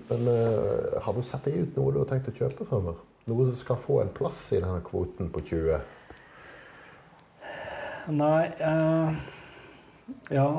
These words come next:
Speaker 2: eh, nå kom det jo nettopp en ny Kilkerran tolv på
Speaker 1: Mm.
Speaker 2: slapp i januar, som ikke kom som bestillingsutvalg, men som såkalt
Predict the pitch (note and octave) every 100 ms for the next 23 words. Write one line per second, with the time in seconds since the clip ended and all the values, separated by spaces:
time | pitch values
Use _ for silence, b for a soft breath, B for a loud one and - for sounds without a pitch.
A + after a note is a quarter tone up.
0 | D3+ - - C#3+ C#3+ D3 D3+ D3+ D3+ C#3+
1 | B2+ A#2+ C#3 D#3 D#3 D3+ D3+ C3+ C3+ E3
2 | - F3 D3 C#3 C3 C3+ C3+ C#3 C#3 C3+
3 | B2 C3+ C3 B2+ E3+ D#3+ C3+ B B B
4 | - D3 C#3+ C#3 C3+ C3 C3+ C3 B2 D#3
5 | - - B B B B - - C3+ C3+
6 | C3+ - E3+ - - B2+ B2+ C3 C3+ C3+
7 | C3+ C3 C3+ C3+ - - - C3 C3 C#3
8 | C#3 - A#2+ B2 B2 C3+ D#3 E3+ C#3+ C3+
9 | C3+ C3+ C3+ C3+ C3 C3 - C3 C3+